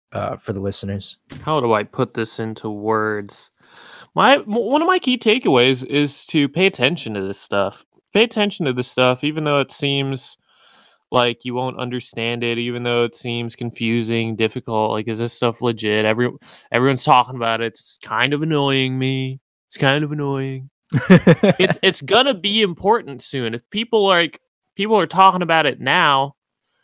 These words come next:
Speaker 2: and have continued to be talking about it. I've been seeing all of this stuff. You know, I, I'm, I'm kind of an e-boy, if you will. I've been on, I, I, I'm
Speaker 1: <laughs>
Speaker 2: on, I'm very online. So I,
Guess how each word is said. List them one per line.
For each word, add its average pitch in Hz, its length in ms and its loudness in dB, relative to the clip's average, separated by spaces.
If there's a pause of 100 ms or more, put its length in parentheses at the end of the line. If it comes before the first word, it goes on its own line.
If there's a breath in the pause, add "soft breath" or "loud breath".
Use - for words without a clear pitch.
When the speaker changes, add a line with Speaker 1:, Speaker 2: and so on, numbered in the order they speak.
(320)
Speaker 2:
and 139 200 4
have 127 260 0
continued 170 480 -6
to 139 60 -10
be 131 120 -10
talking 123 320 -2
about 120 100 -2
it. 139 40 0
I've 175 80 -4
been 226 120 -2
seeing 196 400 -2
all 165 200 4
of 151 60 -6
this 151 200 -6
stuff. 139 280 2 (580)
You 139 240 -2
know, 127 180 6
I, 123 320 2
I'm, 135 280 -2
I'm 139 180 -4
kind 156 180 -4
of 123 80 -2
an 123 80 -6
e-boy, 123 600 0 (180)
if 123 140 -10
you 127 120 2
will. 120 340 0
I've 131 80 -12
been 143 100 4
on, 131 140 4
I, 127 300 8
I, 151 140 8
I'm 147 220 0
Speaker 1:
<laughs> 147 100 2
Speaker 2:
on, 151 180 2 (100)
I'm 160 220 2
very 147 340 4
online. 127 800 2
So 139 540 4 (360)
I, 254 200 6